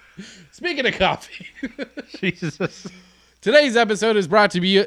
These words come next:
Speaker 1: brought to you by you, our listeners. Go to buy me a coffee dot com slash valley boys pod. Throw us five bucks. We use it to buy beer. So far this week, we've got Shitty Jimmy V, V Hyde two times.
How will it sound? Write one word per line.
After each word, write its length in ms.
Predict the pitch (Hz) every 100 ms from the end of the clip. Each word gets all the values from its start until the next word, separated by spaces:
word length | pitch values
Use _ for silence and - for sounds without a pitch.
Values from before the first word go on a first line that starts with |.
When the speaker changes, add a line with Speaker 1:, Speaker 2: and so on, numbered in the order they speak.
| 160
Speaker 1:
brought 440 | - 170 240 277
to 80 | 226
you 380 | 220 294 311 220 -
by 220 | 175 240
you, 420 | 247 320 320 139 - - - - 185
our 120 | 240
listeners. 640 | 247 - 165 113 92 - - _ _ _ _ _ _ _ -
Go 100 | 185
to 80 | 165
buy 220 | 190 226
me 120 | 220
a 60 | 196
coffee 300 | 214 202 202
dot 180 | 196
com 260 | 175 202 214
slash 260 | 196 180 123
valley 280 | 165 190
boys 240 | 180 196 170
pod. 380 | - 202 208 208 - _ -
Throw 180 | 190
us 100 | 196
five 240 | - 196 175
bucks. 240 | 190 190
We 100 | 170
use 160 | 185 180
it 80 | 185
to 60 |
buy 180 | 165 170
beer. 380 | 135 156 123 87 _ _ _ _ _ _ _ _
So 200 | - 180
far 200 | 165 180
this 160 | 175 160
week, 240 | 180 180
we've 140 | 156 135
got 200 | 147 131
Shitty 380 | - 202 202 151
Jimmy 280 | 160 202
V, 260 | 170 147 180 139
V 340 | 123 202 208
Hyde 460 | 151 196 151 107 104 _ _ _ _ _ _
two 180 | - 240
times. 480 | 190 165 107 98